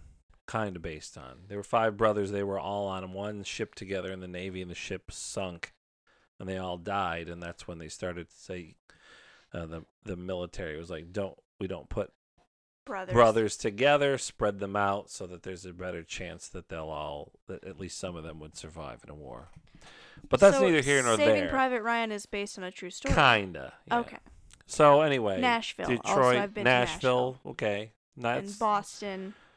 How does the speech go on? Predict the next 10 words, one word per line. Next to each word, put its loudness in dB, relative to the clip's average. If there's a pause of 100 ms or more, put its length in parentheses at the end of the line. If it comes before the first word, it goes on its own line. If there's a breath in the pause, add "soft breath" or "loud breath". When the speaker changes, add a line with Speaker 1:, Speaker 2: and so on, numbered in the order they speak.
(320 soft breath)
Speaker 1:
Boston. 4
Speaker 2:
New -14
York -8
City. -10
Speaker 1:
Okay, -2
so 0
Speaker 2:
Jersey -6
City. -8
Speaker 1:
All -2
right. -6